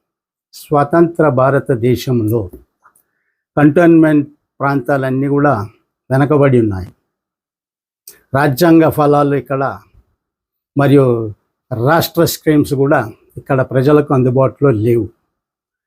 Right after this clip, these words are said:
రాజ్యాంగంలో పొందుపరిచిన ఆర్టికల్స్ ట్వంటీ వన్, నైన్టీన్, ఫోర్టీన్, ఈక్వాలిటీ, freedom and liberty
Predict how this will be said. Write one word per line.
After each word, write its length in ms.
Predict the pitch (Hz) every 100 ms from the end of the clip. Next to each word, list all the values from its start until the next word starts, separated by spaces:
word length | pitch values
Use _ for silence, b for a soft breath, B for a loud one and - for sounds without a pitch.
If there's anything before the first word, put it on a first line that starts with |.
| _ _ _ -
రాజ్యాంగంలో 840 | 156 156 175 185 180 175 175 180
పొందుపరిచిన 640 | 180 165 165 165 160 127 151
ఆర్టికల్స్ 540 | 151 143 147 160 -
ట్వంటీ 320 | 156 147 151
వన్, 320 | 151 151 151
నైన్టీన్, 460 | 143 143 139 147 131
ఫోర్టీన్, 500 | - 147 147 147 143
ఈక్వాలిటీ, 680 | 143 - 147 139 - 139 143 _ _ _
freedom 500 | - - 160 143 143 147 - _ _ _ _ _ _ _ _ _ _
and 320 | 165 165 143 110 - _ _ _ - 165
liberty 360 | 175 180 180